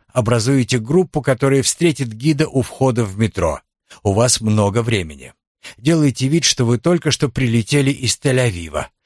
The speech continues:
Задавайте ей любые вопросы, какие придут в голову, о том, что видите. Будьте расслабленными и довольными. Она позаботится о том, чтобы довести вас до парка, а потом вы пойдете дальше, пока не окажетесь на площади».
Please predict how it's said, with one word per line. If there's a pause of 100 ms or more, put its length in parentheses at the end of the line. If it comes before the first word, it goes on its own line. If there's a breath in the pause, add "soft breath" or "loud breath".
(160 loud breath)
Задавайте
ей
любые
вопросы,
какие
придут
в
голову, (220 loud breath)
о
том,
что
видите. (640 loud breath)
Будьте
расслабленными
и
довольными. (400 soft breath)
Она
позаботится
о
том,
чтобы
довести
вас
до
парка, (240 loud breath)
а
потом
вы
пойдете
дальше, (120)
пока
не
окажетесь
на
площади».